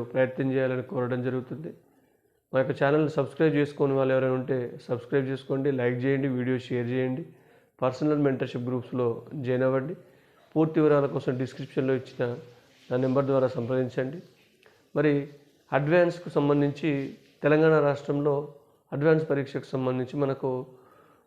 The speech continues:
పదమూడు పరీక్షా కేంద్రాలను మనకు ఐఐటి కాన్పూర్ వారు ప్రకటించడం జరిగింది. మరి ఈ పదమూడు పరీక్షా కేంద్రాల్లో మనకు మే పద్దెనిమిదిన అర-, మనకు అడ్వాన్స్ పరీక్ష జరగబోతుంది. ఆ పదమూడు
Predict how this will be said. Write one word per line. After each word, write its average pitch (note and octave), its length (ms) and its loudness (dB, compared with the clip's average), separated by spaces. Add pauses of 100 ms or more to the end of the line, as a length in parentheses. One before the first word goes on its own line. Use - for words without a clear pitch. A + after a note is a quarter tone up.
(100)
పదమూడు D3 340 6
పరీక్షా C#3+ 360 2
కేంద్రాలను C#3 680 2 (720)
మనకు D3 380 -4 (420)
ఐఐటి C#3+ 300 0
కాన్పూర్ C3 480 0
వారు B2+ 220 0
ప్రకటించడం C3 600 -4
జరిగింది. C3 380 -6 (720)
మరి C#3 200 2
ఈ D3+ 40 2
పదమూడు D#3+ 540 4
పరీక్షా D3 420 0
కేంద్రాల్లో C#3+ 460 2
మనకు C#3 260 0 (520)
మే D3 180 4
పద్దెనిమిదిన C#3 420 2
అర-, B2+ 400 -2
మనకు B2+ 280 -2 (800)
అడ్వాన్స్ D#3 380 4
పరీక్ష C#3+ 200 0
జరగబోతుంది. C3 680 -2 (600)
ఆ C#3 60 -2
పదమూడు D#3 440 4